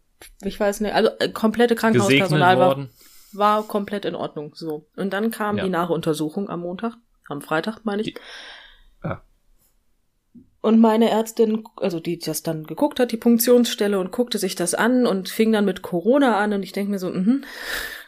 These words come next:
Speaker 1: okay, warum? Ich bin doch nur zwei Minuten in diesem Zimmer, wieso reden wir über Corona? Egal, auf jeden Fall.
Speaker 2: Warum
Speaker 1: Wie
Speaker 2: liegt hier
Speaker 1: hieß
Speaker 2: Stroh?
Speaker 1: <laughs> Warum trägst du keine Maske? Ähm,
Speaker 2: <laughs>
Speaker 1: nee, auf jeden Fall, wie hieß denn nochmal der, der,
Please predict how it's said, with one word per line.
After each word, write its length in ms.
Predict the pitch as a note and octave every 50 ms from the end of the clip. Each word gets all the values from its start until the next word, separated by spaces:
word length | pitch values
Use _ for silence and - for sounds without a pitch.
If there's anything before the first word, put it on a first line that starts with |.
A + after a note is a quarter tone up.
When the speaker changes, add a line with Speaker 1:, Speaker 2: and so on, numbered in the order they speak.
| - -
Speaker 1:
okay, 360 | - - B3 A#3+ A#3 A#3+ - - - - - - - - - - _ _ _ -
warum? 380 | F#3+ G3+ G3+ G#3+ B3 C4+ C#4 - - - - - - - - - - - - - - - -
Ich 160 | A3+ A3+ -
bin 100 | D4 C4+
doch 80 | C4+ A3+
nur 100 | A3+ A3+
zwei 220 | - - C4 B3+
Minuten 340 | A#3+ C4 B3+ C4 C#4+ - A#3+
in 80 | A3 A3
diesem 200 | A#3 G#3+ A3 G#3
Zimmer, 320 | - - D4+ B3+ C4 A#3
wieso 180 | G#3 A3+ G#3 G#3+
reden 200 | G#3+ A#3+ A#3+ A3
wir 80 | G#3+
über 120 | F#3+ F#3+ F#3+
Corona? 460 | - A#3+ A3 A#3 A#3+ B3 A3 G#3+ A3+ - - - - - - - - A#3 -
Egal, 340 | - B3 A#3+ B3 C4+ C4
auf 100 | B3 A3+
jeden 200 | - B3+ C4+ C#4
Fall. 320 | C#4 C#4 C4 B3 A#3+ A#3+ - - - -
Speaker 2:
Warum 200 | - D3 C3+ B3+
Speaker 1:
Wie 40 | C#4+
Speaker 2:
liegt 80 | D3 C4
hier 80 | C#4 D#4
Speaker 1:
hieß 80 | E4+
Speaker 2:
Stroh? 300 | E4+ - - B2+ A2+ C3 A#2+ - - - - - - - - - -
Speaker 1:
<laughs> 0 | - C4 A#3+ A3+ - - A#3+ A#3 B3+ -
Warum 240 | D#4+ D4+ D4+ C4+ B3+
trägst 320 | - - B3 A#3 - -
du 60 | A#3+
keine 320 | A3+ - D4+ D4 D4+ C4 A#3
Maske? 400 | F#3 E3 D#3+ - - - F3+ - - - - - - - - -
Ähm, 440 | - F3 G#3 G3+ G3+ G#3 G#3+ - - - - - - - - - - _ _ _ _ _
Speaker 2:
<laughs> 840 | _ _ _ _ _ _ _ _ _ _ _ _ _ _ _ _ -
Speaker 1:
nee, 140 | B3+ D4 A3+
auf 100 | G3 -
jeden 220 | A#3+ A#3+ B3+ B3+
Fall, 320 | - - A#3+ A#3 A#3+ B3
wie 80 | A3 B3+
hieß 220 | C#4 F4+ G4+ G4
denn 160 | - B3+ G#3+ G#3+
nochmal 340 | G#3 G#3+ G#3+ G#3+ G3+ G3+
der, 300 | G3 F#3+ F#3 F#3 F3+ F3+
der, 340 | F3+ F#3 F3+ F3 F3+ F3 F3